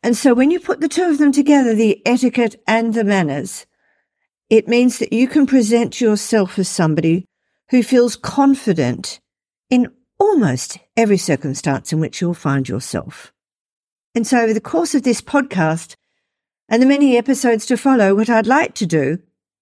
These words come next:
is give you examples of these concepts of etiquette and manners to enable you to make positive personality decisions in whatever you're doing, in your social life, your work life,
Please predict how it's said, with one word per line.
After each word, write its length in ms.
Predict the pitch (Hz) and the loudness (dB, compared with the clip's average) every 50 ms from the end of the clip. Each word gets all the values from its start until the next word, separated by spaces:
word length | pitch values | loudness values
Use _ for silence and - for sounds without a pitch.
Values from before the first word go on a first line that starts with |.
| _ _ _ _ - | _ _ _ _ -2
is 200 | 247 233 - - | -2 -2 -2 -2
give 200 | - 277 226 247 | 0 0 2 2
you 180 | 269 262 262 | 2 2 2
examples 880 | 262 226 202 190 - - 226 220 233 240 220 208 - 180 156 147 - - | 2 0 -2 -2 -2 0 0 0 0 0 -2 -2 -4 -4 -6 -6 -4 -6
of 160 | 135 123 - | -6 -6 -6
these 520 | - 104 113 110 - - 185 - - - - _ _ _ _ _ _ _ _ _ - | -6 -8 -6 -6 -8 -8 -8 -10 -12 -16 -20 _ _ _ _ _ _ _ _ _ -4
concepts 600 | - 233 226 220 208 - 196 - - - - 175 | -2 0 2 2 0 0 -2 -4 -4 -4 -4 -4
of 120 | 156 - - _ - | -4 -4 -6 _ -2
etiquette 560 | 196 196 - 190 - - 175 156 - - - - | -2 -2 -2 -4 -4 -2 -2 -4 -4 -6 -6 -2
and 160 | 170 165 165 160 | 0 2 2 2
manners 520 | 147 139 123 131 160 180 170 - - - _ _ _ _ _ _ _ _ _ _ - - | 0 0 -2 -2 -4 -4 -6 -8 -12 -16 _ _ _ _ _ _ _ _ _ _ -8 -2
to 160 | - 262 247 | 0 2 2
enable 500 | 233 233 233 233 233 220 214 214 208 202 | 4 4 4 4 4 2 2 2 0 2
you 460 | 175 180 202 185 160 160 180 185 - _ _ _ _ - | 2 2 4 4 4 2 0 -2 -4 _ _ _ _ -6
to 100 | - 262 | -2 0
make 420 | 240 247 240 226 - - - - _ _ _ | 2 2 2 2 0 -4 -14 -20 _ _ _
positive 560 | - - - - 262 220 202 208 185 185 - - | -14 -6 -2 0 0 2 2 2 2 0 0 0
personality 760 | - 208 180 175 - 185 170 160 165 165 165 - - 165 | 0 0 0 0 0 0 2 2 2 2 2 0 0 -2
decisions 840 | 151 165 160 - - 175 156 139 139 135 143 131 135 - - - - _ _ _ - | -2 -2 -2 -2 -2 -2 -2 -2 -2 -4 -6 -6 -8 -10 -14 -18 -20 _ _ _ -2
in 120 | 220 214 | 0 2
whatever 340 | 214 214 208 220 220 202 220 | 2 2 4 2 2 2 2
you're 180 | 208 190 202 196 | 2 2 2 2
doing, 460 | 165 190 190 185 151 143 156 156 165 _ _ _ _ _ _ _ - | 2 2 2 2 2 0 -2 -4 -6 _ _ _ _ _ _ _ -2
in 100 | 220 185 | 0 2
your 140 | 185 185 175 | 2 2 0
social 400 | - - 214 202 190 - - 196 | 0 2 2 2 2 0 -2 -2
life, 480 | 185 185 180 175 208 - - - - _ _ _ _ _ _ _ _ - | 0 0 0 0 -2 -4 -6 -12 -20 _ _ _ _ _ _ _ _ 0
your 160 | - 185 175 | 2 2 2
work 320 | 170 185 180 170 - - | 4 2 2 0 0 0
life, 460 | 180 165 170 185 208 - - - _ | 0 2 2 0 0 -4 -8 -20 _